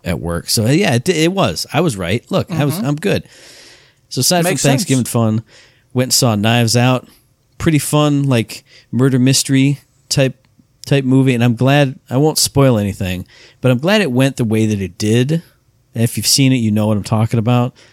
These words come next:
Speaker 1: And I can't say anything other than that.
Speaker 2: Yeah,
Speaker 1: But,
Speaker 2: you
Speaker 1: uh,
Speaker 2: can't
Speaker 1: I, I
Speaker 2: spoil this movie. No.
Speaker 1: Yeah, I just wanna say to Howard, yeah, I did figure it out because I am smart, exactly like I told you. So,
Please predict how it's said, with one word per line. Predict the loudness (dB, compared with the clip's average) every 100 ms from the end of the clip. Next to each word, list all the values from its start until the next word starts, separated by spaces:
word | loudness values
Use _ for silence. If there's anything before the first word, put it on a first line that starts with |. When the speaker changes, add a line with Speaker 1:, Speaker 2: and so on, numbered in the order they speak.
| _ _ _ _ _ _ -12
Speaker 1:
And | -4 -2
I | -2
can't | -2 -2
say | -2 -2 -4
anything | -6 -6 -6
other | -6
than | -6 -6
that. | -8 -8 -12 _ _ _ _ _ _ -8
Speaker 2:
Yeah, | -2 0
Speaker 1:
But, | 2
Speaker 2:
you | 0
Speaker 1:
uh, |
Speaker 2:
can't | 0 -2
Speaker 1:
I, |
I |
Speaker 2:
spoil | -2 -2 -2
this | -4 -8
movie. | -10 -12 -20 -20 -20
No. | -18 -16 -8
Speaker 1:
Yeah, | -6 -6 -2
I |
just | -2 0
wanna | 0
say | 2 2
to | 2
Howard, | 2 2 2 2
yeah, | 0 0
I |
did | 0 0 2
figure | 0 2 2
it |
out | 2 2
because | -2 -2 -2
I | 0
am | 0 0
smart, | 2 2 2 0
exactly | -4 -2 0 0 0
like | 0 -2
I |
told | -2 -2 0
you. | 2 2 0
So, | 0 0 0 -4